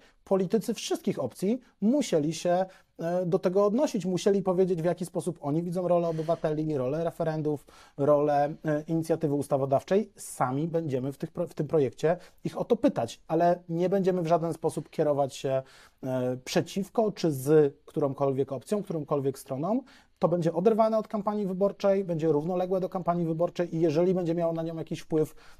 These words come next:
to mam nadzieję, że w taki sposób, że, no, moim marzeniem byłoby to, żeby w tej kampanii wyborczej, która nas czeka i której się pewnie wszyscy trochę boimy, to żeby pomysłami, które będziemy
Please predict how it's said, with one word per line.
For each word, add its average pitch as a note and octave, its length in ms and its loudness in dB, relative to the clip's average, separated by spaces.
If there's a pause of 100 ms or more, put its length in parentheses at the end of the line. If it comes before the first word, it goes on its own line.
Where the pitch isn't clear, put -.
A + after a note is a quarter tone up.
to D#3+ 100 2
mam D#3+ 240 6
nadzieję, E3 400 6
że D3 120 4
w D3 40 -16
taki D3+ 240 -2
sposób, D#3+ 400 -2
że, D#3+ 280 4 (320)
no, A#3 120 2 (520)
moim A#3 240 4
marzeniem F#3+ 440 6
byłoby F#3+ 320 6
to, C3+ 320 4
żeby D#3 200 0
w D#3+ 60 -10
tej F3 120 2
kampanii F3 460 0
wyborczej, C#3+ 420 4
która D3+ 200 -2
nas C#3 180 -2
czeka D3 260 2
i C3+ 60 2
której C#3+ 200 2
się C#3 100 -4
pewnie C#3+ 220 0
wszyscy - 360 -2
trochę C3+ 240 -2
boimy, B2+ 540 0 (480)
to E3 120 6
żeby F3 180 6
pomysłami, G3+ 800 2
które D#3+ 240 4
będziemy D3 520 4